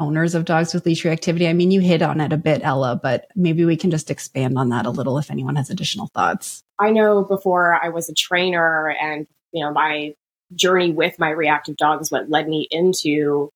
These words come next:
Speaker 2: this industry in the first place. And so just navigating that situation, things that I would hear kind of bounced back when my dog would have a barky, lungy episode was,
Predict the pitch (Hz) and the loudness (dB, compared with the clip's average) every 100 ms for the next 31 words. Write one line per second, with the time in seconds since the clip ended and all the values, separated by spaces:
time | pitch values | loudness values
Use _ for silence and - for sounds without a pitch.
0 | _ 165 156 156 151 - 143 147 - 214 | _ -4 -2 -2 -4 -2 -2 -2 0 0
1 | 262 - 113 85 95 - - _ _ _ | 0 -2 -4 -4 -6 -4 -6 _ _ _
2 | - 156 165 156 165 165 165 170 170 170 | -10 -4 -2 -2 -2 0 0 0 0 0
3 | 165 160 151 - 160 151 151 160 165 160 | 0 0 0 0 -2 -2 0 0 0 0
4 | 165 160 156 156 156 165 165 156 147 160 | 0 -2 -2 -6 -4 -4 0 0 0 0
5 | 170 165 160 160 160 156 160 147 147 147 | 0 -4 -6 -4 -2 0 -2 -2 0 0
6 | 156 - 160 156 156 151 160 151 156 156 | -2 -2 2 2 0 -4 -4 -2 -2 -2
7 | 151 160 160 151 156 - 160 180 190 - | -2 0 0 -2 -8 -2 0 2 0 -4
8 | - 170 165 160 165 165 160 160 190 214 | -2 0 0 -2 -2 -2 -2 0 0 0
9 | 196 170 160 160 156 156 156 160 156 - | 0 0 0 0 -2 -4 -2 -4 -6 -10